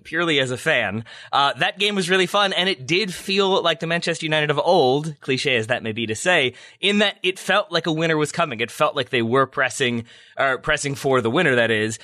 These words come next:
that there were opportunities being created, there were chances in there. Antoni-, uh, Anthony Martial doesn't turn in that one moment. It could have changed everything, but in the end they get the result. But it did feel like there was some kind of collective fight, some collective spirit there.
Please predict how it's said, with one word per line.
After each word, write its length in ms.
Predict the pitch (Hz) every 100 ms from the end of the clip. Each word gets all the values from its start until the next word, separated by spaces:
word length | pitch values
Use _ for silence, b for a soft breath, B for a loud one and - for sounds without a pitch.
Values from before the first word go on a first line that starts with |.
| B
that 140 | 139
there 160 | 110 123
were 240 | 123 143
opportunities 540 | 143 135 123 139 135 117
being 180 | 127 127
created, 440 | 131 123 123 120
there 80 | 117
were 200 | 113 135
chances 380 | 127 139 110 113
in 120 | 131
there. 200 | 123 120
Antoni-, 400 | 110 110 131 123
uh, 40 |
Anthony 440 | 113 107 131 131 120
Martial 580 | 117 - 120 110 107 - B -
doesn't 320 | 247 226 208
turn 300 | 202 202 202
in 60 | 196
that 140 | 180
one 140 | 190
moment. 280 | 180 190 185
It 100 | 180
could 140 | - 170
have 120 | 151
changed 360 | - 165 156 165
everything, 580 | 156 147 160 147 143 - B
but 120 | -
in 100 | 151
the 100 | 151
end 100 | 143
they 60 | 135
get 140 | 139
the 80 | 131
result. 400 | 123 117 131 -
But 100 | 127
it 100 | 120
did 200 | 143 147
feel 320 | - 147 143
like 160 | 131 113
there 160 | 120
was 160 | 113 110
some 220 | - 107
kind 180 | 117 113
of 80 | 104
collective 500 | 147 120 123 127 110
fight, 320 | - 117 110
some 140 | 110
collective 400 | 107 110 107 113
spirit 420 | - - 120 117 -
there. 380 | 107 107 101